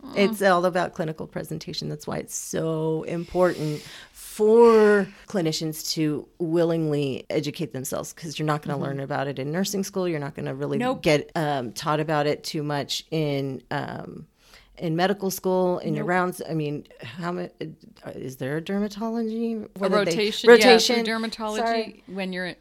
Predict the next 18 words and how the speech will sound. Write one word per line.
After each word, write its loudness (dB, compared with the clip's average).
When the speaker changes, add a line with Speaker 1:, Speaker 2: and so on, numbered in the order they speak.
Speaker 1:
when -10
you're -6
in -6
Speaker 2:
Do 0
they 0
Speaker 1:
medical 2
Speaker 2:
learn 2
Speaker 1:
school, 2
Speaker 2:
about -2
it? 0
Speaker 1:
it's -2
Speaker 2:
That -2
you -8
Speaker 1:
probably 0
very -2
Speaker 2:
have, -4
Speaker 1:
small. -6
Speaker 2:
it's 0